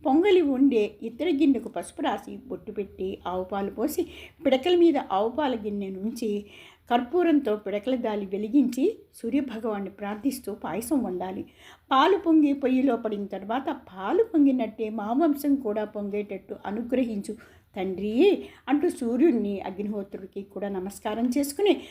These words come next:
పాయసానికి సరిపడా బియ్యానికి ఆవు నెయ్యి, పసుపు రాసి,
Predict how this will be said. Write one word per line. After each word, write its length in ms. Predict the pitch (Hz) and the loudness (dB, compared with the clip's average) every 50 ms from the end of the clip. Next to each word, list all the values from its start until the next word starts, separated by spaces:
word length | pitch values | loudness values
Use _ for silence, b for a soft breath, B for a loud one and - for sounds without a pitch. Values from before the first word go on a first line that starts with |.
| B B B B - | B B B B -2
పాయసానికి 640 | 254 247 269 302 339 - - 254 240 233 240 262 | 0 2 4 4 4 2 2 0 0 0 -2 -2
సరిపడా 420 | 262 - 208 214 214 - 220 214 208 | -2 -4 -4 -4 -6 -6 -4 -4 -4
బియ్యానికి 560 | 196 202 202 196 240 302 320 302 - - 220 | -6 -6 -4 -2 2 4 4 4 2 2 -2
ఆవు 320 | - - 202 196 214 254 | -4 -2 0 0 2 4
నెయ్యి, 320 | 302 302 294 262 233 233 226 | 4 4 4 4 0 -2 -4
పసుపు 360 | 226 190 190 - - - 233 | -4 -6 -6 -8 -10 -10 -8
రాసి, 580 | 220 - 196 196 233 - - 262 233 240 240 | -6 -4 -4 -4 -4 -2 -2 -4 -4 -4 -6